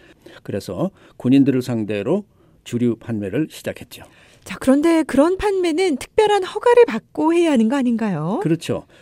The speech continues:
Speaker 1: 세금에 관련된 거니까요.
Speaker 2: 예.
Speaker 1: 이 피니도 적법한 절차를 거쳐서 일단 사업을 시작한 거죠.
Speaker 2: 네, 어떻게 장사는 잘 됐을까요?
Speaker 1: 너무나 잘 됐습니다.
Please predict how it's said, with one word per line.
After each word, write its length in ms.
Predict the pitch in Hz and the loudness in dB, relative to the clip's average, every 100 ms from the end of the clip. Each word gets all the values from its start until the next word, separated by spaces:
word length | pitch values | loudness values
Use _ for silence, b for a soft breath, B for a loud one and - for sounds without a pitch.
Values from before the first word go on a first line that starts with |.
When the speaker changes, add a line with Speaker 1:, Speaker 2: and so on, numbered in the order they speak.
| b | b
Speaker 1:
세금에 440 | - 170 165 156 | 0 2 6 4
관련된 440 | 127 120 117 101 | 2 -2 -2 -4
거니까요. 480 | 98 95 87 85 87 | -6 -8 -8 -8 -4
Speaker 2:
예. 360 | 165 156 220 403 | -4 -4 -8 -6
Speaker 1:
이 120 | - | -10
피니도 600 | - 170 180 175 165 185 | 0 2 4 4 4 2
적법한 460 | - 117 - 139 143 | 2 -6 -2 0 0
절차를 380 | 117 107 123 113 | -2 -6 -8 -8
거쳐서 600 | 117 - 113 - 160 151 | -12 -12 -10 -2 -2 -2
일단 280 | - 117 120 | -10 -6 -6
사업을 280 | 98 131 117 | -4 -6 -8
시작한 380 | - 110 107 123 | -8 -8 -6 -6
거죠. 240 | 98 - - | -6 -12 -6
Speaker 2:
네, 320 | 175 165 170 | -4 -4 -6
어떻게 280 | 165 - 196 | -10 -4 -6
장사는 600 | 190 185 196 254 247 214 | -2 -2 0 0 0 -2
잘 320 | - 170 175 | -6 -8 -6
됐을까요? 760 | 165 214 - 254 202 180 247 403 | -4 -6 -6 -6 -4 -2 -2 -4
Speaker 1:
너무나 440 | - 95 120 147 143 | -6 -2 2 4 4
잘 200 | 127 98 | 0 -6
됐습니다. 440 | 92 107 85 180 | -10 -10 -10 -4